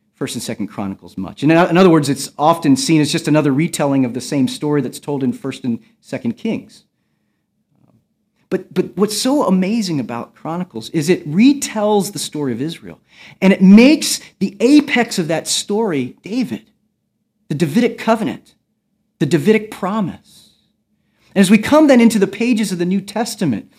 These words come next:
and we have Jesus sort of after his life, after his death, uh, after his resurrection, on the verge of his ascension,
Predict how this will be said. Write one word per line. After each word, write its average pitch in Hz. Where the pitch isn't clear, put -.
and 202
we 226
have 208
Jesus 214
sort 208
of 196
after 233
his 196
life, 226
after 190
his 147
death, 220
uh, 143
after 214
his 160
resurrection, 214
on 202
the 175
verge 208
of 190
his 175
ascension, 180